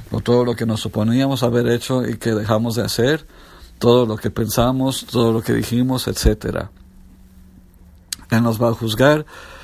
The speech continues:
Eso es lo que llamamos el juicio individual, el juicio particular, y de ahí nuestra alma va a ser enviada al cielo, ojalá, o, em,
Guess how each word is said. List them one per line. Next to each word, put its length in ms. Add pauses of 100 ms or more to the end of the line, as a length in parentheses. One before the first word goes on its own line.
(180)
Eso 220
es 40
lo 60
que 120
llamamos 440
el 160
juicio 420
individual, 840
el 80
juicio 400
particular, 840 (480)
y 220
de 160
ahí 400 (300)
nuestra 520
alma 300
va 140
a 40
ser 280
enviada 680 (400)
al 360
cielo, 680
ojalá, 680
o, 380 (460)
em, 560